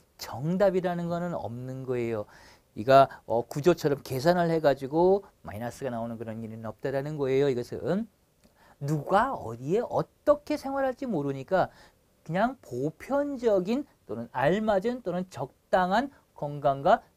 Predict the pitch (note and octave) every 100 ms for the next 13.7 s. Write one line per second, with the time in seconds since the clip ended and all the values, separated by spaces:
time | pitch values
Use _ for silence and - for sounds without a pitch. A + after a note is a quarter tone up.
0 | _ - C3 _ - D3 F3 B3 - -
1 | A#3 - A#3+ - D3 C#3 C#3 C3 C3+ G3+
2 | - _ _ - - - C#3+ E3 A#3 -
3 | - A#2 C3 D3+ D3+ C#3+ C#3 B2+ C#3+ G#3+
4 | - _ - - E3 G3 G#3 G3+ G3+ G3
5 | D3 A2+ - C3+ F3+ A#2+ D3+ C3+ A#2 -
6 | G3+ - G#3 F#3 D#3+ E3 E3 A#2 C3+ -
7 | - _ _ - C#3+ C#3+ C3 - C3 F3+
8 | - - _ B2+ D3+ D#3 G#3 C4+ A#3+ A#3
9 | G#3+ G#3 - B2 B2+ C3 D#3 F3 A#2 D#3
10 | - _ _ C#3+ C#3 A#3 A#3+ _ - -
11 | G3+ F#3 A3 F#3+ C3 F3+ F#3+ D#3 C3 D#3
12 | F#3 A3+ - _ _ _ - - E4 -
13 | F4 E4+ D#4 F#3 C#3+ E3